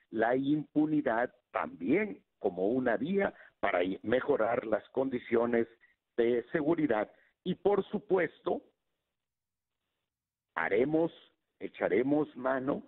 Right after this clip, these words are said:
de todos los recursos con los que cuenta el Estado mexicano, sean de carácter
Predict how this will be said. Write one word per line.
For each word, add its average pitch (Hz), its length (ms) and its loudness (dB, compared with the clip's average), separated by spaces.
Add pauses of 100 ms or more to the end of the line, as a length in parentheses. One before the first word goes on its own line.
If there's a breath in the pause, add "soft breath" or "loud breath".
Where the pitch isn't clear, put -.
(240 loud breath)
de 95 220 -2
todos 127 580 0
los 151 180 0
recursos 135 800 -2
con 113 240 2
los 165 220 0
que 156 120 -2
cuenta 139 600 -2 (280)
el 123 180 2
Estado 131 420 0
mexicano, 127 760 -2 (340 loud breath)
sean 127 300 2
de 110 120 0
carácter 110 560 -2